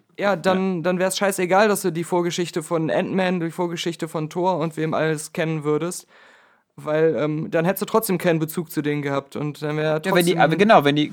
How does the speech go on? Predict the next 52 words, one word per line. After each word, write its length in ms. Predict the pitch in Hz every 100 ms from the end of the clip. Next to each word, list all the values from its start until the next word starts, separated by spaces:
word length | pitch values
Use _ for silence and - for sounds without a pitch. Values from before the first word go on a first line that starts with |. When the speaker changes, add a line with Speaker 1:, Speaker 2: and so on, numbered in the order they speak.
| -
Speaker 2:
genau, 260 | 214 196
wenn 140 | 131 139
die 80 | 131
kacke 320 | - 98 139
gewesen 360 | 135 147 147
wären, 120 | 143 143
hätte 200 | 143 139
ich 80 |
ja 120 | 156 117
auch 100 | -
keine, 320 | 131 127 127 - - -
äh, 560 | 127 123 120 113 92 90
sozusagen 720 | 127 131 131 123 120 82 107
Verbindung 540 | 135 131 196 156 113
zu 120 | -
denen 220 | 104 98 101
gehabt. 320 | 95 95 -
Aber, 200 | 98 101
äh, 260 | 92 87 107 117 107
j-, 220 | 127 - _ 127
zum 160 | - 120
Beispiel 320 | 113 123 113
Guardians 360 | 113 123 131
of 80 | 131
the 80 | 123
Galaxy 320 | 120 139 -
eins 180 | 90 113
und 60 | 131
zwei 240 | - 117
waren 220 | 120 117 123
halt 180 | 120
eben 140 | 101 117
nicht 180 | 120 -
kacke, 380 | 202 196 85 - - - _
sondern 480 | - 110 107 - -
haben 320 | 113 120 123
einen 320 | 107 113 117
sofort 460 | 120 - 117 143 101
irgendwie 340 | 143 139 135
so 140 | 131
zwei, 280 | 120 - 117
drei 220 | 135 113
Figuren 380 | 135 135 131 151
ans 160 | 147 -
Herz 200 | 165 -
wachsen 300 | 92 - 98
lassen. 340 | 80 - - _
Speaker 1:
Mhm. 320 | 151 156 - - _ _
Speaker 2:
Weil 140 | 110
sie 180 | 123 147 -
cool 220 | 240 196
waren. 320 | 104 85 -